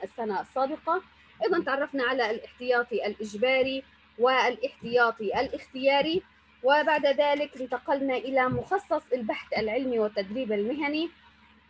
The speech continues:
ومخصص ضريبة الدخل، ومخصص الرسوم الإضافية، وبعد ذلك انتقلنا إلى مخصص مكافأة أعضاء مجلس الإدارة، وبعد ذلك انتقلنا إلى الأرباح المعدة للتوزيع على المساهمين،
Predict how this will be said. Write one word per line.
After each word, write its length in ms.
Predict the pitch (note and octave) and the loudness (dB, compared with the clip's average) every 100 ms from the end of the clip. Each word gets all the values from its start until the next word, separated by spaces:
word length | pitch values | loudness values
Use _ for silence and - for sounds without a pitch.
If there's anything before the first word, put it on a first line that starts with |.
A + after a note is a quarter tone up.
| _ | _
ومخصص 720 | A#3 C#4+ D4 C#4 C4 D#4 C#4+ C4+ | 4 6 6 2 -2 -2 -2 2
ضريبة 500 | A#3 B3 C4+ A#3 A3 - | 2 4 2 0 -2 -4
الدخل، 540 | G3+ C4 C#4 F4+ D4+ | 0 0 0 -4 -2
ومخصص 840 | C4 B3 A3+ G#3 - D4+ E4+ - | 2 4 2 0 -6 -10 -10 -6
الرسوم 640 | C#4 C4 A#3+ C#4+ C#4 C#4 C4 B3 | -4 -4 -4 -6 -4 -4 -2 -4
الإضافية، 800 | A#3 B3 A#3+ A#3 B3+ B3+ B3 - - - - | -4 0 0 0 -2 0 0 -4 -20 -20 -8
وبعد 240 | G#3 C4 B3 | 0 2 2
ذلك 400 | A#3 B3+ B3 B3 | 2 2 2 -2
انتقلنا 500 | A3+ G#3+ C#4 B3 A#3+ | -6 -4 -2 0 0
إلى 260 | A3+ A3+ | 0 0
مخصص 560 | A3+ A3 E4 - E4+ C#4+ | 0 -4 -6 -4 -6 -4
مكافأة 520 | B3 E4 E4+ B3+ C4+ - | -6 -4 -4 -2 -2 -2
أعضاء 440 | B3+ B3 E4 D4 G#3 | -2 2 4 2 0
مجلس 380 | B3 A3+ A3+ | -4 -4 -4
الإدارة، 540 | A3 G#3+ A3+ C#4 D4 F#4 - - - - _ - | -4 -2 2 4 2 0 -6 -20 -20 -20 _ -4
وبعد 560 | A#3+ D4+ D#4 C#4+ D4+ D4 | 4 6 8 6 4 4
ذلك 380 | C#4+ C#4+ C#4+ B3+ | 2 2 0 -4
انتقلنا 440 | A#3 - C4+ C4 | -6 -2 -2 0
إلى 240 | B3 C4+ | 2 2
الأرباح 640 | A#3 A#3 A#3 B3+ B3+ C4 A#3+ | 4 2 2 6 4 2 -4
المعدة 520 | A#3+ A3+ A#3+ A3+ A3+ | -2 0 0 2 2
للتوزيع 640 | A#3 - A#3 A3+ B3 A3+ | 2 0 -2 -2 -2 0
على 280 | A3 B3 G#3+ A#3 | 2 2 2 0
المساهمين، 760 | C4 B3+ C4+ C#4+ C4+ C#4 | -4 -2 -2 0 -2 -2